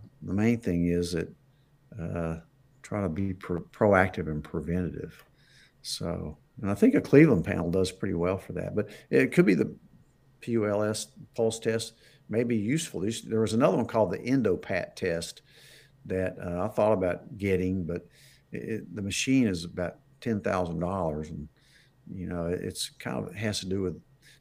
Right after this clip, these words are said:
takes about twenty minutes using a blood pressure cuff, but it's, you know, probably one of those things that,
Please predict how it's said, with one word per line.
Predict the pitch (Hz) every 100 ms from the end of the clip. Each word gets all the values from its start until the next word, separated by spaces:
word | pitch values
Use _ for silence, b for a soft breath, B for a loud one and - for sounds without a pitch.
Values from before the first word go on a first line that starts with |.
| -
takes | 123 107
about | 95 -
twenty | - 120 107
minutes | 107 107 117
using | 101 104
a | 82
blood | 82 117 -
pressure | 98 - - -
cuff, | - 90 -
but | 95
it's, | - - b b b b b
you | 101
know, | 92 87
probably | - 104 104 90
one | 87 90
of | 87
those | 82 -
things | 95 90 87
that, | 82